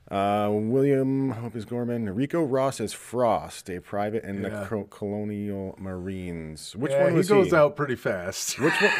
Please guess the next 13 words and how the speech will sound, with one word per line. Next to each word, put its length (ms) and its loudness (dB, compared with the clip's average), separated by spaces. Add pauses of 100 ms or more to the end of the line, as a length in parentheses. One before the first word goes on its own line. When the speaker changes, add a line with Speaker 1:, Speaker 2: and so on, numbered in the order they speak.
(140)
Speaker 1:
which 140 4
one 200 8
was 160 6
he? 200 4
Speaker 2:
<laughs> 60 2 (1080)
Um, 440 6
he 160 4
only 300 6
had, 320 4
like, 340 2 (680)
you 160 -6
know, 200 0
this 320 -2